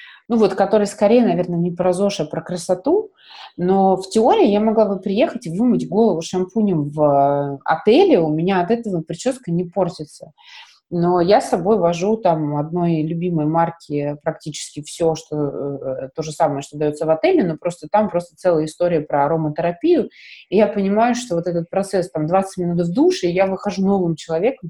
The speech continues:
потому что мне кайф. И я вот стараюсь себя вот этих удовольствий жизненных не лишать. Там, я не знаю, я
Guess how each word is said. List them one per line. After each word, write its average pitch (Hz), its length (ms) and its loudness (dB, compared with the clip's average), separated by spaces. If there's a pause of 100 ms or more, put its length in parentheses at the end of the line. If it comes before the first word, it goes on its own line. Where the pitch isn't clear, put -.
(120)
потому 160 220 -4
что 156 200 -8
мне 160 320 0
кайф. 107 260 -12 (960)
И 175 80 0
я 226 180 4
вот 233 160 0
стараюсь 208 380 2
себя 190 280 -2
вот 175 160 -2
этих 170 260 -10
удовольствий 180 540 0
жизненных 175 560 -2
не 190 160 0
лишать. 285 340 0
Там, 185 120 0
я 170 100 2
не 185 120 0
знаю, 160 280 0
я 175 220 -2